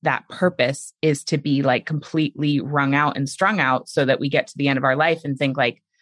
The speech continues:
"I wish I hadn't worked so hard.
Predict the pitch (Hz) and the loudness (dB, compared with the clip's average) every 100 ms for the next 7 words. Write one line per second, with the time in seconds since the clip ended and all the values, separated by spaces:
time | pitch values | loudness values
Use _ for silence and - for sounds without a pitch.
0 | _ _ _ _ _ - 139 131 139 156 | _ _ _ _ _ -6 0 0 2 4
1 | 160 190 170 160 - 165 143 160 151 151 | 4 2 2 2 4 2 4 2 4 4
2 | 147 147 | 4 0